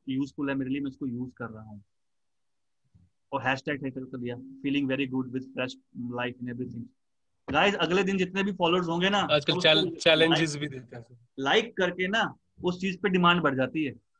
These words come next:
Speaker 1: न्यू स्ट्रेटजी दिमाग
Speaker 2: जी
Speaker 1: में,
Speaker 2: सर,
Speaker 1: आजकल
Speaker 2: जैसे
Speaker 1: न्यू
Speaker 2: चैल-,
Speaker 1: स्ट्रेटजी।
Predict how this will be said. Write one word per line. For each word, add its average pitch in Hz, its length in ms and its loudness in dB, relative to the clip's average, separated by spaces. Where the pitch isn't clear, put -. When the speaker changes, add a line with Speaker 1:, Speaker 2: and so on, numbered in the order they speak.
Speaker 1:
न्यू 262 200 4
स्ट्रेटजी 196 440 2
दिमाग 147 360 2
Speaker 2:
जी 131 60 0
Speaker 1:
में, 131 60 4
Speaker 2:
सर, 131 100 2
Speaker 1:
आजकल 143 160 4
Speaker 2:
जैसे 160 60 6
Speaker 1:
न्यू 175 100 4
Speaker 2:
चैल-, 156 200 6
Speaker 1:
स्ट्रेटजी। 143 380 -4